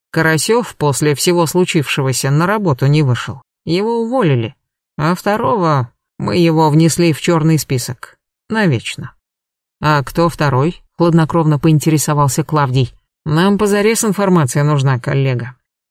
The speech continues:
Натёртый калач Карамазов проявлял крайнюю сдержанность.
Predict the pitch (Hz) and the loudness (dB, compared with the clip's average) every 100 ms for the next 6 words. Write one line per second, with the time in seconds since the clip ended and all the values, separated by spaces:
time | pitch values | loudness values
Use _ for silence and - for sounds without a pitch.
0 | - 165 170 - 233 - 185 180 170 196 | -2 2 2 0 -4 -2 -2 0 0 -2
1 | 185 - 151 143 185 202 208 - - 180 | -2 0 2 2 2 0 -6 -8 -2 0
2 | 170 151 202 214 - 147 147 170 180 175 | 0 0 -2 -4 -4 -2 0 0 0 0
3 | 127 101 - 120 120 - - | -2 -6 -10 -12 -12 -16 -16